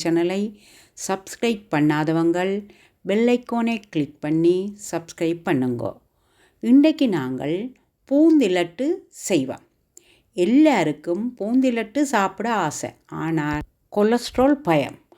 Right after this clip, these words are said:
ஆனால் எந்த மெத்தடில் செய்து சாப்பிட்டு பாருங்கோ. பெருசா எண்ணெய் குடிக்க இல்லை.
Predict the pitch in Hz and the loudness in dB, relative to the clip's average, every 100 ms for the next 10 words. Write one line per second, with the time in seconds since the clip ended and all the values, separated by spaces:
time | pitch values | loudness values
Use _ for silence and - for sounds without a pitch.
0 | _ _ 185 190 202 190 - 208 226 302 | _ _ -4 0 0 -2 -2 2 6 6
1 | 330 294 202 165 160 165 160 165 170 190 | 6 2 2 0 -2 -2 -6 -6 -4 -4
2 | 175 202 202 165 165 160 202 165 139 135 | -2 -4 -2 -4 -2 -4 0 0 0 -4
3 | 135 135 _ _ _ _ _ _ - 226 | -6 -8 _ _ _ _ _ _ -2 0
4 | 220 233 226 226 247 _ 220 196 196 269 | 2 0 2 0 -2 _ -2 0 2 2
5 | 339 - _ _ _ 196 131 117 113 82 | 0 -6 _ _ _ 2 2 0 -6 -8
6 | - | -16